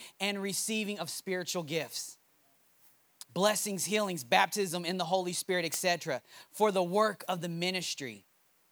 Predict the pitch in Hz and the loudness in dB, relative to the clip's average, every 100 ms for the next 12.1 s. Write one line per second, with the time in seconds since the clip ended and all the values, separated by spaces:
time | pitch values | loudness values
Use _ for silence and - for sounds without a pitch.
0 | _ _ _ _ _ _ _ _ _ _ | _ _ _ _ _ _ _ _ _ _
1 | _ _ _ - 220 254 240 220 214 151 | _ _ _ 2 6 6 6 6 6 2
2 | 196 - 202 196 - - 214 240 254 - | -4 -2 -2 -2 -2 0 0 2 0 0
3 | 202 160 214 214 151 131 214 202 160 - | -2 -2 -6 -6 -6 2 2 2 0 -4
4 | - _ _ _ _ _ - 202 180 208 | -6 _ _ _ _ _ -2 -2 2 4
5 | 247 233 214 202 196 202 214 214 202 196 | 4 4 2 2 0 4 4 6 4 2
6 | 190 185 - 190 - _ _ - - - | 2 0 2 0 -2 _ _ -6 -6 -6
7 | _ _ _ _ - - 190 175 160 170 | _ _ _ _ -14 -4 0 2 2 0
8 | 175 175 160 151 135 139 117 104 - - | 0 -2 -4 -6 -6 -8 -8 -14 -20 -20
9 | _ _ _ _ _ _ _ _ _ _ | _ _ _ _ _ _ _ _ _ _
10 | _ _ - 214 254 226 - 196 196 160 | _ _ -2 2 2 2 -2 -4 -2 0
11 | 196 190 185 180 165 - 147 170 117 101 | 0 -2 -6 -6 -4 -4 -4 -6 -8 -14
12 | - | -20